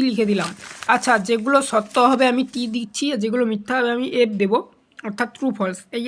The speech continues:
আকারে বোঝাবো। তোমরা কিন্তু পরীক্ষার খাতায় এখানে দেখো সত্য যেটা সেই রকমই বানান করে সত্য লিখবে, মিথ্যা যেটা এরকম বানান করে মিথ্যা লিখবে। ট্রু বা ফলস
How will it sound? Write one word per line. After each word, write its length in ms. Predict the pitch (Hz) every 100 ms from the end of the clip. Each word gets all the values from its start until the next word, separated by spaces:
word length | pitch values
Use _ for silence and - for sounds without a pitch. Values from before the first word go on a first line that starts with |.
| 247
আকারে 200 | 226 240 226
বোঝাবো। 300 | 202 185 202 - 214
তোমরা 180 | 226 240
কিন্তু 180 | 262 254 226
পরীক্ষার 260 | 214 233 233
খাতায় 240 | 240 277 - - - -
এখানে 180 | 233 262 262
দেখো 140 | 262 254
সত্য 180 | 214 208 233
যেটা 140 | 240 247
সেই 220 | - 226
রকমই 300 | 220 233 240 208
বানান 180 | 196 214 220
করে 120 | 226
সত্য 240 | 202 196 226
লিখবে, 180 | 220 214 294 190
মিথ্যা 200 | 202 220 220
যেটা 140 | 240 220
এরকম 200 | 196 208
বানান 240 | 175 185 196
করে 160 | 208 226
মিথ্যা 300 | 185 175 -
লিখবে। 280 | 180 165 160 - _ _ _ -
ট্রু 120 | 262 262
বা 120 | 262 -
ফলস 240 | 220 240